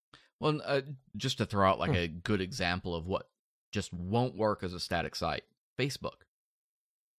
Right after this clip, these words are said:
Speaker 1: Facebook would just not function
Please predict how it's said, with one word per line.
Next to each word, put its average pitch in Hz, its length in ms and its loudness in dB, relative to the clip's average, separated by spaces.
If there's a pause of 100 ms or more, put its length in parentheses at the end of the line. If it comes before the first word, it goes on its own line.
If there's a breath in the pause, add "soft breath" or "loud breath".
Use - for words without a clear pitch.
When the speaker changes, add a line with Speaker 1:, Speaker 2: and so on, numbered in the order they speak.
(340)
Speaker 1:
Facebook 156 420 0
would 90 360 0
just - 240 -4
not 101 580 2 (380)
function 90 640 0